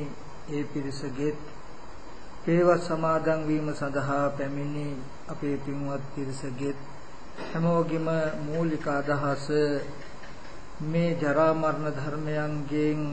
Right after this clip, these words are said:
අත මිදිලා ලබන අජරාමර බව බව අපි දන්නවා. ඒ නිසා දානානිසංස දේශනාවන්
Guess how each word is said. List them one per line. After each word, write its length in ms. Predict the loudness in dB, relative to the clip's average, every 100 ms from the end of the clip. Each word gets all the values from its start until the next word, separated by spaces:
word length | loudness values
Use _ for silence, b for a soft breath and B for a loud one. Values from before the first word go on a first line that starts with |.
| -4 -6 -6 -6 -6
අත 180 | -4 2 2
මිදිලා 520 | 2 0 2 2 2
ලබන 320 | 0 -2 -2 -2
අජරාමර 640 | -2 0 0 0 -2 -2
බව 220 | -2 0 0
බව 220 | -2 -2 -2 -2 -4 -6 -8 -8 -8 -8 -8
අපි 180 | -4 -4
දන්නවා. 560 | -2 -2 -2 -2 -2 -2 -4 -6 -8 -8 -6 -8 -8 -4
ඒ 180 | 2 4
නිසා 440 | 4 4 8 10 8 6 0
දානානිසංස 840 | -2 0 0 0 0 0 -2 -2 -4
දේශනාවන් 880 | -2 -2 -2 -2 -2 0 2 2 0